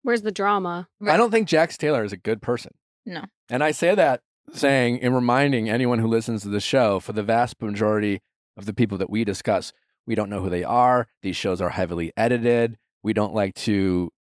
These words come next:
Speaker 2: decide on people's character based off of what we're watching on these television shows. But, well, one, I've met Jax Taylor. And two,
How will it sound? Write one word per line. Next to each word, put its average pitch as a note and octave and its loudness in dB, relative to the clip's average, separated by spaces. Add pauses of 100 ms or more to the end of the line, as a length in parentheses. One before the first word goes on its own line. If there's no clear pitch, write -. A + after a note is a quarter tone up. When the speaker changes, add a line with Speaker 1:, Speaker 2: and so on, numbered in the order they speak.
(160)
Speaker 2:
decide G#2+ 2
on G2+ -2
people's G2+ -2
character B2 0
based G#2+ -2
off G2+ -2
of G2+ -2
what G2+ -4
we're G2 -4
watching G2+ 0
on F#2 -4
these F2+ -4
television B2 0
shows. D3+ 2
But, A#2+ -2
well, A2 0
one, A2 2
I've E2+ -2
met E2 -8
Jax D2 -16
Taylor. D#2 -12
And G#2 -2
two, A#2+ 2